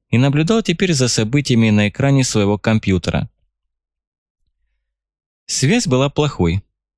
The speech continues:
Система обогрева курятника генерировала мощные помехи. A I это было всё равно. В его схему вмонтированы были хорошие фильтры. А вот Боб с друзьями мучился. Об источнике помех знал только Боб.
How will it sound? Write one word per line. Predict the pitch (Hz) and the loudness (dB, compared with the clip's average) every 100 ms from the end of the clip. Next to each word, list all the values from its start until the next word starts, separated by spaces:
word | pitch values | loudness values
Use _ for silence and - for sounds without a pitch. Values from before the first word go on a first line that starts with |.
| _ | _
Система | - 113 - 110 107 | -4 -2 0 0 0
обогрева | 104 107 113 107 101 | -2 -2 0 0 -2
курятника | - 131 143 120 - | -2 -2 0 -2 -2
генерировала | 98 101 104 98 123 120 113 110 | -4 0 2 2 2 0 0 0
мощные | 104 101 - 104 | 2 0 0 -2
помехи. | 101 110 104 82 - - - _ _ _ _ _ _ | 0 0 2 0 -2 -10 -16 _ _ _ _ _ _
A | 117 123 - | -4 -2 -2
I | 208 | 0
это | 185 - 196 | 0 -2 -2
было | 208 170 | -2 -2
всё | 160 170 | -2 -2
равно. | 170 180 156 85 - _ _ _ | 0 2 2 0 -4 _ _ _
В | 95 | -2
его | 113 113 | 0 2
схему | 110 - 143 110 | 0 0 2 2
вмонтированы | 98 110 113 - 123 113 | 2 2 2 2 2 2
были | 107 113 | 0 -2
хорошие | 104 113 113 107 123 | 0 0 0 0 -2
фильтры. | 120 135 139 104 87 95 _ _ _ _ _ - | -2 -4 -2 -2 -2 -4 _ _ _ _ _ -4
А | 107 | -2
вот | 135 143 | 0 -2
Боб | 143 220 220 | 0 0 0
с | 123 | 0
друзьями | 123 123 151 175 180 | 0 0 0 2 2
мучился. | 104 82 - - - - - _ _ _ _ | 2 0 -4 -6 -8 -10 -20 _ _ _ _
Об | - 92 95 | -4 -2 -2
источнике | - 127 - 95 - | -2 -2 0 -2 -2
помех | - 98 147 151 - _ - | 0 2 2 0 -6 _ -6
знал | 92 95 147 165 - | -2 2 2 0 0
только | 110 101 139 | -2 0 -2
Боб. | 127 95 90 | -2 0 -2